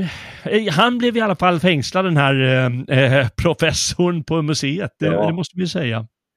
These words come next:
Speaker 2: Ja, det, det, ryktet går ju att han klädde av sig naken och sprang runt där. <laughs> Det var lite
Speaker 1: <laughs> Ja,
Speaker 2: lustigt.
Speaker 1: det, det ryktas om det. Han blev alltså, han blev halvt galen. Undrar om han blev inlagd på hem efteråt.
Speaker 2: Ja.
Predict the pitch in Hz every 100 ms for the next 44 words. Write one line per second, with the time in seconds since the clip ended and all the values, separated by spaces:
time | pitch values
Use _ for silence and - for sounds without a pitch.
0 | _ - _ - 113 120 120 - 85 -
1 | 62 - 78 120 - 117 123 120 117 110
2 | 113 107 107 117 117 139 98 98 113 160
3 | 107 85 - 190 185 - 117 87 82 -
4 | 73 - 139 - 139 - - - 113 113
5 | - 104 220 214 - 185 165 180 - -
6 | - _ 160 160 202 - - - 226 -
7 | 196 175 131 135 160 156 147 - 165 143
8 | 165 - - 143 156 190 143 143 190 170
9 | 117 110 160 131 131 127 147 170 208 156
10 | 151 160 147 123 131 - 123 110 143 180
11 | 156 - 107 113 - - _ _ 107 95
12 | -